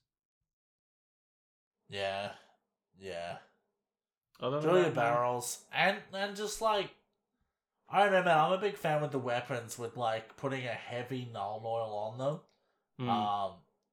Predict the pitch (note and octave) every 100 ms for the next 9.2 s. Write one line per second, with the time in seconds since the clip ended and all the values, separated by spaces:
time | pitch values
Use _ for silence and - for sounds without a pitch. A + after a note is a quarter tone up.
0 | _ _ _ - B2 B2 B2+ B2 A#2 B2+
1 | C#3 C#3+ D#3 C3 A2+ G2+ G#2+ A#2+ C#3 C3
2 | C3+ C3 C3+ C3 A#2+ B2 B2 C#3+ C3 B2
3 | - A2+ A2 G#2+ G#2+ G2+ A#2 B2 C#3 E3
4 | - _ _ _ _ _ _ - C#3+ A#2+
5 | B2 A#2 B2 A#2+ B2 G2+ A2+ A2 A2 G2+
6 | G#2 G#2+ G2 B2 B2 C3+ - _ - -
7 | D#3+ C3 A#2 A#2+ B2 B2+ A2+ G#2+ A2 G#2+
8 | A#2 - A2+ G#2 G2+ G2+ _ - F#2+ D#2
9 | G2+ G2+